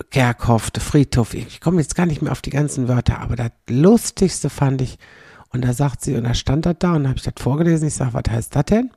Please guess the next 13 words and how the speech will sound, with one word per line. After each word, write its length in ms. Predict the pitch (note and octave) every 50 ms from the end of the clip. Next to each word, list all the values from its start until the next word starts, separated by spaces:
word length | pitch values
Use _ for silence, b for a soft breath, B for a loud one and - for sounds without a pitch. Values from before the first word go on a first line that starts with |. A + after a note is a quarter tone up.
| B B B B B B B B B B B
Und 100 | C#3 C3+
da 80 | C3
stand 380 | - - - C#3+ D#3 F3+ F#3+ -
da 220 | F#3 F3+ F3 F3 F3
Lattetün. 760 | C#3 C3+ C#3 D3+ E3+ F3+ - E3+ C#3+ - - C3+ A#2+ G#2+ F#2+ - - - C3 B2 - - _ _ _ _ B B B B B B B B
<laughs> 760 | B B B - _ _ _ _ - - - - - - -
Lattetün 1040 | - C#3 D3 D#3+ F3+ F#3+ - - _ - - F3 D#3 - _ - F3+ D#3+ C3+ A#2 G#2+
geschrieben, 580 | G#2+ A#2+ - - - - B2 A#2 G#2 F2+ A#2 A#2+
also 380 | A#2+ C#3+ B2+ B2+ C3 B2+ A#2+ A#2 B B B B B B B _
L 200 | - D3+ D#3 C#3+
A 220 | F2+ G2+ C3 B2+ B2
T 280 | - - C3+ A#2+ A2+
T, 400 | - - F3+ G3 A#3 C4 D4 D4